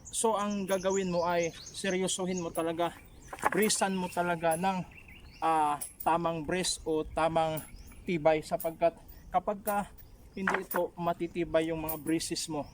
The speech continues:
sigurado akong bibiyak ito at magigiba. Doble yung trabaho mo. So, nakita nyo to, mga ka-idol, ang dami kong mga braces na inilagay para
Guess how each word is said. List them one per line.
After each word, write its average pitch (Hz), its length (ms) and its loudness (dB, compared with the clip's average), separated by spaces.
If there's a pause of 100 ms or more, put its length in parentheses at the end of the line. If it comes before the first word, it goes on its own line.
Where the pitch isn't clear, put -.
(680)
sigurado 160 640 0
akong 156 400 -4 (160)
bibiyak 165 560 0
ito 156 320 -4
at 156 160 0 (640)
magigiba. 139 800 -2 (560)
Doble 185 560 -2
yung 170 240 0
trabaho 151 480 0
mo. 165 240 0
So, 185 240 -2 (240)
nakita 190 400 -6
nyo 175 80 -6
to, 165 160 -6
mga 160 240 -4
ka-idol, 160 320 -4 (560)
ang 156 160 -6
dami 170 240 0
kong 165 240 -4
mga 160 320 -2 (480)
braces 165 560 -2
na 160 160 -2 (160)
inilagay 160 640 0 (400)
para 170 320 4